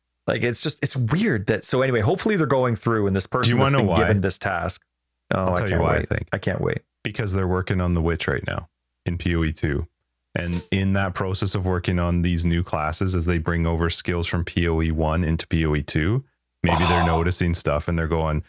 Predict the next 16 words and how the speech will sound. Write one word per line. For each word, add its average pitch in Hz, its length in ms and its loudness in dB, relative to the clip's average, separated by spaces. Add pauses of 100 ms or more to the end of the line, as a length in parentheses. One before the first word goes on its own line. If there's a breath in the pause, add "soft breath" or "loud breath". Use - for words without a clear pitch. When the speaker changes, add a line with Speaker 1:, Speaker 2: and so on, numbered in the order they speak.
(180 soft breath)
Speaker 2:
some 113 220 -2
person 113 340 0
who's 95 140 0
working 98 200 2
on 92 100 0
P 95 200 0
O 90 80 2
E 87 60 0
two 95 180 0
is 85 100 -2
like, 82 220 -4 (100)
"Um, 139 520 0 (500)
is 139 140 -2
this 370 220 0
missing 285 320 2
something?" 294 520 2